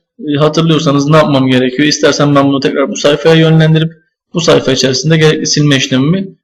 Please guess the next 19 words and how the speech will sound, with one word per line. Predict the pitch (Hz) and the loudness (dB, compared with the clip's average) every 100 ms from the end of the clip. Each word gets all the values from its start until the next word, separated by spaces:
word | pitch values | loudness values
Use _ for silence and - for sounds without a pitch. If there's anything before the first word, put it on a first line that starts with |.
| _ | _
yapabilirim. | 160 151 160 139 135 190 - - _ _ - | -4 0 0 2 0 -2 -6 -18 _ _ 0
Ya | |
da | 165 165 | 2 4
burada | 160 147 | 4 2
da | |
aynısını | 147 139 - 185 | 2 0 -2 0
yapabilirim. | 156 143 123 - - _ _ _ _ _ _ _ _ _ - _ - | 0 0 -2 -6 -12 _ _ _ _ _ _ _ _ _ -20 _ -4
Şimdi, | 202 202 | 2 2
e, | 208 - 175 165 165 165 | 2 0 2 2 2 2
diğer | 202 226 214 208 - - - _ | 2 2 2 -2 -6 -10 -18 _
ilçe | 196 196 196 214 | 0 2 2 0
silme, | - 196 180 170 175 - 131 - | 0 0 2 2 0 -2 -8 -12
semt | - - 175 180 | -10 0 0 0
silme | - 175 165 156 | -2 0 2 4
ve | 156 | 4
mahalle | 151 165 170 170 | 4 2 2 0
silme | 139 147 190 - - - - | -2 -2 -2 -6 -18 -20 -2
hepsi | 202 196 190 | -2 0 0
aynı. | 185 170 139 165 | 2 2 2 -2